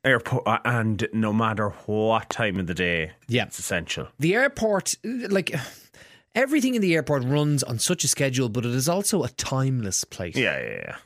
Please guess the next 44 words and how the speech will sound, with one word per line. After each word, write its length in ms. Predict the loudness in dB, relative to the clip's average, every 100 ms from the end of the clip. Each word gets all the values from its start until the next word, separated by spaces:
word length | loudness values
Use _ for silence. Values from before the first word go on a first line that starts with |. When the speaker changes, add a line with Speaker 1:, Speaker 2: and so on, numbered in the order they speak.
| _ _
Speaker 2:
Because 360 | -2 2 2 -2
Speaker 1:
I 80 | -8 -8
Speaker 2:
you 240 | 0 0
go 260 | 2 2 2
at 80 |
five 220 | 2 0 0
o'clock 260 | 0 0
in 60 | 0
the 80 | 0
morning, 340 | 0 0 0
you 80 | -2
can 80 | -2
get 140 | -2
yourself 260 | -2 -4 -4
a 40 |
pint 260 | -6 -4 -2
of 80 | -2
whatever 300 | -2 -2 -2
you 100 | -2
want. 320 | -4 -4 -8 -2
Speaker 1:
You 160 | 2 4
can 100 | 4
get 160 | 2
the 80 | 0
pint, 320 | 0 0 0
but 140 | -2 0
one 420 | 0 2 0 0
thing 180 | -2 -2
I'll 120 | -2
say, 200 | -2 -2
I 200 | 0 0
went 240 | 0 0
on 100 | -2
holidays 760 | -2 -4 -2 -4 -4 -2 -2 -4
a 100 | -6
couple 220 | -8 -2
of 80 | -2
weeks 200 | -2 -2
ago. 220 | -2 -4 -4 _ _ _ _ -20 -20 -20 _ _
Got 200 | 0 0
breakfast 460 | 2 0 0 -4 0
in 80 | 0
the 80 | 0
airport. 500 | -2 -4 -8 -8